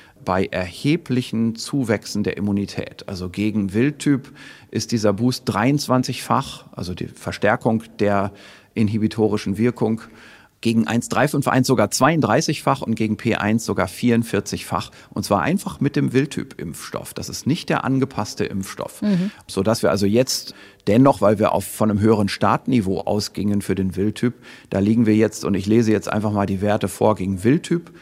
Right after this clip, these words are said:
Speaker 1: gegen drei fünf eins und gegen P eins. Da ist die Effizienz viertausendfünfhundertacht, achthundertvierundsechzig und tausenddreihundertacht. Also jetzt sind die Abstände hier nicht mehr siebenfach, sondern die sind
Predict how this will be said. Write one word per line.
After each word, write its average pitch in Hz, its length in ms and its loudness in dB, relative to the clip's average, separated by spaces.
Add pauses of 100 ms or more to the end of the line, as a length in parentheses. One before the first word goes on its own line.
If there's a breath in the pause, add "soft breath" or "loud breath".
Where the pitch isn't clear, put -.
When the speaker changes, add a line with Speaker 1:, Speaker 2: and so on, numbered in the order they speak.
(140 loud breath)
Speaker 1:
gegen 98 200 -4
drei 95 220 -4
fünf - 220 -6
eins 110 340 -2
und - 200 -10
gegen 92 200 -6
P 110 240 0
eins. 101 480 -4 (400 loud breath)
Da 95 140 4
ist - 400 -4
die 101 120 0
Effizienz 98 540 -2
viertausendfünfhundertacht, 120 1700 0 (260 loud breath)
achthundertvierundsechzig 113 1200 0
und 110 100 -2
tausenddreihundertacht. 107 1300 0 (640 loud breath)
Also 104 240 0
jetzt 120 240 2
sind 117 180 2
die 107 160 0 (260)
Abstände 139 540 0
hier 123 160 2
nicht 117 160 2
mehr 104 160 2
siebenfach, 143 480 0
sondern 107 300 0
die 101 100 0
sind 113 400 0